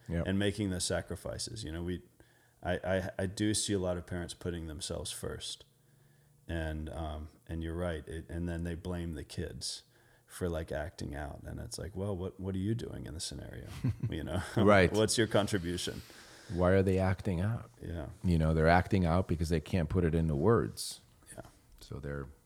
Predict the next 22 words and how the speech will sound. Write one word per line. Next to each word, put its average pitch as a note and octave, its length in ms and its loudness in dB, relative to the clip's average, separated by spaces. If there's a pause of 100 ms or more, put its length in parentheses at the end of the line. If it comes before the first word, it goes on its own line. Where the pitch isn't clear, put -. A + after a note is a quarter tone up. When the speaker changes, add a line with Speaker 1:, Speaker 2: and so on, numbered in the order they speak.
(180)
Speaker 1:
just - 240 -14 (160)
acting E2+ 360 -4
out, F#2+ 200 4
and D2+ 120 0
later E2 220 2
becomes D2+ 320 -2
a C2 60 -2
habit. D2+ 440 -4
Like C2+ 160 -10
you D2 60 -10
said, D2+ 260 -8
you C2+ 100 -4
set C2 280 -6
fire, C#2+ 400 -4
you C2+ 140 -4
steal B1+ 280 -8
stuff, - 380 -8
you D2 60 -6
do C#2 160 -4
drugs. B1+ 440 -6
It's - 100 -14
just - 380 -12